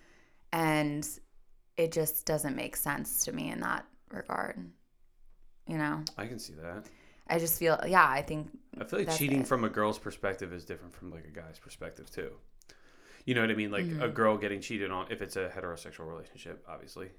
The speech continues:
Speaker 2: um, 'cause we both are. Um, but I feel like it's different, like, when a guy cheats on a girl, it, your feelings and your opinions towards that happening to you are a lot different than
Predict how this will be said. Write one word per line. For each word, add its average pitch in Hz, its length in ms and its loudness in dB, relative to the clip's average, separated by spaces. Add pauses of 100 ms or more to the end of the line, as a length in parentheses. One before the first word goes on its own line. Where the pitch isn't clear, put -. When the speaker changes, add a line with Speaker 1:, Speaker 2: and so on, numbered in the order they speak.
Speaker 2:
um, 87 360 -6 (280)
'cause - 260 -12 (160)
we - 60 -16
both - 280 -14
are. - 160 -12 (440)
Um, 98 520 4 (140)
but 110 560 2 (200)
I 110 60 2
feel 113 160 0
like 110 100 2
it's 101 120 -4
different, 104 280 -2
like, 95 220 -4
when 95 260 -4
a 92 100 -4
guy 101 380 2
cheats 98 320 -6
on 90 120 -4
a 87 60 -6
girl, 90 460 -2
it, 101 200 -8
your 104 360 -2
feelings 92 640 -6
and 92 140 -8
your 98 140 0
opinions 92 500 -6
towards 95 540 -6 (180)
that 92 240 -2
happening 92 440 -4
to - 140 -10
you 95 400 -2
are 90 120 2
a 87 80 0
lot 85 260 -2
different 92 280 -8
than 87 240 -8